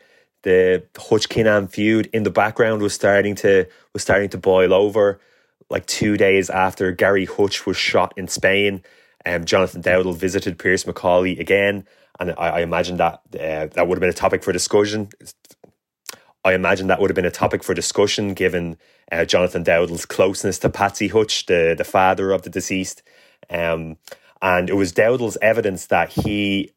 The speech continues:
had asked Pierce McCauley for who he might contact in the North as part of this bid to,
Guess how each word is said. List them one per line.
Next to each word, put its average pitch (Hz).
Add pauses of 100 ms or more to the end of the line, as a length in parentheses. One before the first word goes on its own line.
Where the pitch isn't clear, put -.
(160)
had -
asked 110
Pierce 110
McCauley 104 (180)
for -
who 131
he 120
might 104
contact 107 (100)
in 117
the 113
North 95 (360)
as 101
part 107
of 98
this 95
bid 95
to, 92